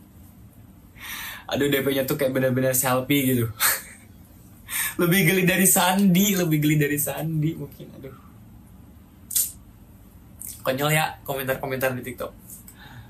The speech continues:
<laughs> Terus ada yang komentar gini, "Sekali, sekali-sekali main futsal dong, Mima main TikTok mulu."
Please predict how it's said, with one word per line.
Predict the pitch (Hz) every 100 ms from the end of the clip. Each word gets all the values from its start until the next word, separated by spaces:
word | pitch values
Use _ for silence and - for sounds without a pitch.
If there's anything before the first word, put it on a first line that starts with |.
| - - - - - - - - - - - - -
<laughs> | 143 127 127 156 143 - - - - - - 254 - - -
Terus | 196
ada | 180 175
yang | 165
komentar | 165 160 147
gini, | 143 117 - - - - - - - - - - - - - -
"Sekali, | - 151 151 156 160 - -
sekali-sekali | - - 139 147 - 180 170
main | 170 143 127
futsal | 131 143 147
dong, | 165 175 156 - 131
Mima | 135 170
main | 151 131
TikTok | 131 - 135
mulu." | 175 143 123